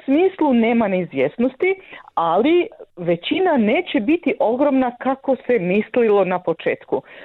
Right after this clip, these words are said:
Naime, za usvajanje ovog teksta je potrebno da za glasaju dve trećine prisutnih, e,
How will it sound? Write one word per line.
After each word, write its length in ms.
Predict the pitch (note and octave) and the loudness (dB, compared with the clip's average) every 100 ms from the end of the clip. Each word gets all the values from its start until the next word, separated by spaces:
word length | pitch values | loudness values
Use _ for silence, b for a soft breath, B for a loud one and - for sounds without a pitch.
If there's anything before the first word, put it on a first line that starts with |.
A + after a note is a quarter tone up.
| B - | B 0
Naime, 640 | G#3+ A#3+ C#4 B3+ F#3 F3 | 2 2 2 2 2 0
za 80 | G#3+ | 0
usvajanje 760 | A3 A3 - A3+ A#3 G#3+ F#3+ | 0 -2 -2 0 2 2 2
ovog 260 | F#3 F3+ E3+ - | 0 0 -2 -2
teksta 440 | E3 C#3 - - D4+ | -2 -2 -4 -2 0
je 280 | C#4+ A3+ | 2 0
potrebno 720 | G3+ G#3+ A3 B3+ A#3+ B3+ B3+ B3+ B B | 0 -2 0 -2 0 -2 -2 -6 B B
da 340 | E3+ D#3 F3+ E3+ D3 | -6 -2 0 -2 -2
za 260 | G3+ C4+ C4+ | 0 0 -4
glasaju 720 | G3 E3+ G3 A#3+ - C4 A#3 | -2 0 0 -2 -2 0 0
dve 280 | E3+ F3+ A3+ A3+ | 0 0 0 0
trećine 560 | F#3 F3+ B3 A#3 A3 - | -6 -4 -2 0 -2 -2
prisutnih, 500 | C4 - G#3+ A3 D#3 | -4 -2 -4 -2 -4
e, 600 | - - - - - E3 | -8 -20 -20 -6 0 0